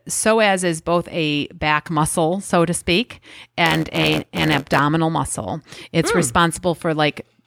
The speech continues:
Speaker 1: you know, being able to lift your, your knee up toward your chest. It's a, a responsible for you bending over. It's, re-, you know, it just has a lot of, um,
Speaker 2: Okay.
Speaker 1: uh, jobs. And
Speaker 2: How big is it?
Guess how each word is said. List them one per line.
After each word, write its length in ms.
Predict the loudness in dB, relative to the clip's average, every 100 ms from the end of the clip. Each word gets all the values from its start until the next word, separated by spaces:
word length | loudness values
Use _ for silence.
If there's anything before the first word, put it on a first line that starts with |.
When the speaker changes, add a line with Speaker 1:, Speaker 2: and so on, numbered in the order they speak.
| _
Speaker 1:
you 180 | -2 0
know, 120 | 2
being 220 | 2 2
able 140 | 2 -2
to 80 | -2
lift 300 | -2 -2 -6
your, 180 | -6 -8
your 220 | -8 -4
knee 260 | -2 0 2
up 200 | 0 -2
toward 260 | -6 -6 -6
your 120 | -10
chest. 720 | -4 2 4 4 4 0 -4
It's 200 | -4 -2
a, 100 | -4 -2
a 120 | 2
responsible 500 | 2 4 2 2 -6
for 140 | -4
you 160 | -4 -2
bending 360 | 0 0 -2 0
over. 640 | 2 2 2 2 4 4
It's, 180 | 2 -2
re-, 140 | -6 -4
you 100 | -2
know, 160 | -2
it 120 | -2 -4
just 140 | -2
has 140 | 0 0
a 40 |
lot 320 | 0 2 4
of, 300 | 4 0 -8 -4
um, 400 | -2 0 -2 -4
Speaker 2:
Okay. 160 | -6 -8 -10 -16 -20 -20 _ _ -6
Speaker 1:
uh, 340 | -4 -2 -6 -6
jobs. 560 | 0 0 0 -4 -6 -8 _ -20 -20 -20 -4
And 560 | 0 2 2 -2 -4 -6 -8 _ _ _
Speaker 2:
How 120 | -2
big 200 | 2 2
is 120 | 0 -2
it? 220 | -6